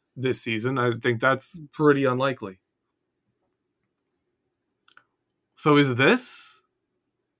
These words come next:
the game that really matters the most? Or I'll expand it even. The next week at the Ravens.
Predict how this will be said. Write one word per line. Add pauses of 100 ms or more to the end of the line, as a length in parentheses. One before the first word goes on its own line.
the
game
that
really
matters (640)
the
most? (1300)
Or
I'll
expand
it
even.
The
next
week
at
the
Ravens.